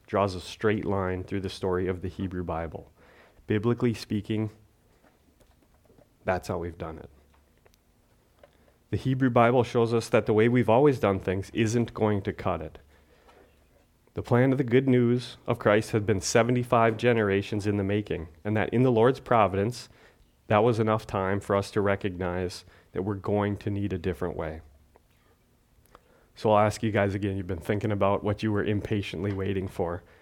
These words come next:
How do you guys, how do you guys do with waiting? Are you tempted to shortcut the fullness of time while you wait? Do you allow sin to creep in on the edges?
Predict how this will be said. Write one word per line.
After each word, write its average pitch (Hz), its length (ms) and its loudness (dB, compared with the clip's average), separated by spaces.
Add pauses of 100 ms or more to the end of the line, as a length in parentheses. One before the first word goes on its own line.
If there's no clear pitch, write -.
(380)
How 107 100 0
do 113 80 2
you 107 80 -2
guys, 104 300 0 (240)
how 104 120 -2
do 107 80 0
you 104 80 -2
guys 92 280 -2
do 95 180 -4
with 82 160 -8
waiting? 82 460 -8 (2250)
Are 113 60 0
you 117 100 2
tempted 113 420 -2
to 110 60 -4
shortcut - 520 -2
the 104 60 0
fullness 107 420 -2
of 101 100 -8
time 101 420 -4 (140)
while 92 220 0
you 101 100 -2
wait? 113 240 0 (720)
Do 113 80 -4
you 117 80 4
allow 98 240 6
sin 117 300 0
to 120 60 0
creep 110 340 -2
in 107 160 -2
on 110 140 0
the 90 140 -4
edges? 110 580 -4